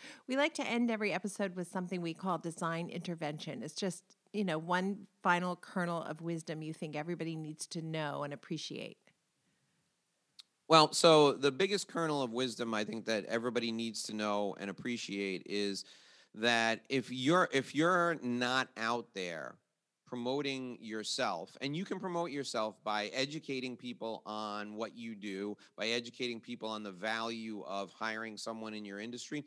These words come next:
Speaker 2: If you're not promoting yourself, you're going to be the best designer nobody's ever heard of. So when you think to yourself, "Hey, I'm not a used car salesman, I'm not good at selling, I, you know, I really can't,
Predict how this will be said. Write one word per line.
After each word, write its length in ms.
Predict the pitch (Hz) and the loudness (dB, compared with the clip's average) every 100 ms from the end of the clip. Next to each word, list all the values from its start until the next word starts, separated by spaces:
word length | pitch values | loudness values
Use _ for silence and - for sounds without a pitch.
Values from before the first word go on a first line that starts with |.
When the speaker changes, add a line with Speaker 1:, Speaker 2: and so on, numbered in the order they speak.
| - - | -12 -12
Speaker 2:
If 180 | - 135 | -8 -4
you're 160 | 156 196 | -2 -2
not 320 | 175 180 - | 0 -2 -4
promoting 480 | - 143 170 170 127 | -8 -4 -2 -2 -4
yourself, 680 | 107 101 - 87 90 - _ _ _ _ | -6 -6 -6 -4 -6 -8 _ _ _ _
you're 160 | 135 196 | -2 0
going 280 | 196 190 156 | 2 0 0
to 60 | |
be 140 | 131 160 | -2 -4
the 80 | |
best 240 | 107 135 - | -2 -4 -4
designer 460 | 107 120 127 113 | -6 -4 -2 -4
nobody's 360 | 107 113 107 98 | -4 -4 -4 -4
ever 200 | 104 92 | -6 -2
heard 240 | 113 110 | 0 0
of. 180 | - - _ _ _ _ | -2 -14 _ _ _ _
So 880 | - - - 135 120 120 117 117 113 | -12 -8 0 2 4 4 2 0 -2
when 240 | 127 131 131 | -4 -4 -4
you 280 | 147 202 226 | -2 -2 -4
think 460 | - - 175 160 - | -6 -2 0 -2 -6
to 120 | 139 | -6
yourself, 580 | 127 127 117 127 123 107 | -4 -2 -2 0 0 0
"Hey, 140 | 127 | -2
I'm 140 | 120 117 | -4 -4
not 160 | 120 | -6
a 40 | 113 | -6
used 280 | 110 98 | -10 -12
car 240 | - 143 139 | -6 -4 -4
salesman, 560 | - 127 123 117 120 | -4 -6 -6 -6 -8
I'm 140 | 107 107 | -8 -8
not 260 | 107 104 | -8 -10
good 160 | 107 113 | -6 -4
at 140 | 95 - | -4 -6
selling, 600 | - 135 135 127 127 113 _ _ _ | -2 0 0 -2 -4 -8 _ _ _
I, 160 | 101 90 | -6 -6
you 60 | 117 | -6
know, 120 | 95 | -4
I 60 | 92 | -4
really 300 | 117 113 107 | -4 -4 -6
can't, 500 | - 117 113 110 | -8 -6 -4 -4